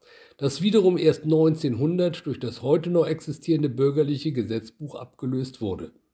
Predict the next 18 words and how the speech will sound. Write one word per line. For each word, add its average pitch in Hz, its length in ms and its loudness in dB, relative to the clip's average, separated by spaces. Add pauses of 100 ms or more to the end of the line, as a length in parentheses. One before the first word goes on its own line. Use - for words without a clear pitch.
(880)
Soweit 165 720 2
nun 214 400 -2
zum 220 280 -4
Thema 156 460 0 (120)
Widdingharde. 127 720 0 (920)
Sie 170 140 0
müssten 226 380 2
nun 165 180 4
kurz 196 300 0
vor 180 160 -4
Ihrem 180 280 0
Etappenziel 196 720 -4
sein. 92 260 -8 (600)
Parken 170 340 0
Sie 185 120 0
bitte 165 260 0
Ihr 117 180 -6
Fahrzeug, 170 800 -2